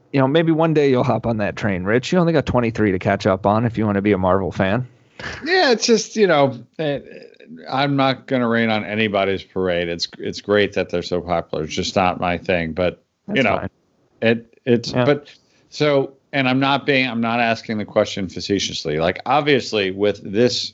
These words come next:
Speaker 2: series being so popular, this is not truly the end. There will be a whole
Speaker 1: No.
Speaker 2: new,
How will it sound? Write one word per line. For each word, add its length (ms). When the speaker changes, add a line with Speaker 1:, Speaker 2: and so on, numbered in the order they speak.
Speaker 2:
series 800
being 440
so 240
popular, 720
this 200
is 180
not 300
truly 380
the 200
end. 220
There 160
will 100
be 220
a 260
whole 280
Speaker 1:
No. 120
Speaker 2:
new, 300